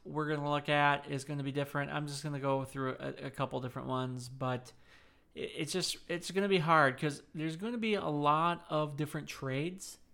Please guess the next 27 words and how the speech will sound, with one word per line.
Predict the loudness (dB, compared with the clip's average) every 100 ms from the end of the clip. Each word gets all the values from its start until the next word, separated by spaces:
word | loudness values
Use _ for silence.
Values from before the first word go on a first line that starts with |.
| -6
in, | -4
in | -2 -2
this | -2 -4
upcoming | -4 -4 -2 -2 0
draft, | 2 2 0 -8 -20 -20 -20 -20 -10
because | -6 2 2 2
there's, | 0 -2 -10 0
there's | 2 2
a |
l-, | -2 -4 -4
teams | 0 0 0
have | -4 -2
a |
lot | 0 0
of | 0
different | -4 -2
needs, | 0 2 2 -2 -8 -16 -20 -20 -20 -4
and | 2 4 4 0 -8 -14 -4
there | -2
was | 0
a, | 0 0 -4 -10 -18 -6
this, | -4 -4 -6 -10 -8
this | -6
cap | 0 0 0 0
penalties | 0 2 2 2 0 -2 -8 -12 -4 0
or | 2 0
cap, | 0 4 4